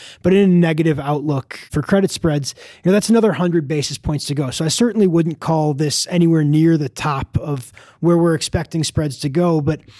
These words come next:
given that we're in a very different environment structurally right now,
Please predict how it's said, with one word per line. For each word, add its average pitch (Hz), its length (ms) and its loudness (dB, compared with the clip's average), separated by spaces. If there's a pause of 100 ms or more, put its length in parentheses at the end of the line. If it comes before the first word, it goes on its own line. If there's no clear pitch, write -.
(380)
given 220 160 2
that 190 100 2
we're 185 140 4
in 170 80 2
a 147 80 -2
very 165 380 2
different 160 400 -2
environment 143 520 0
structurally 175 760 0
right 131 260 -2
now, 117 360 -8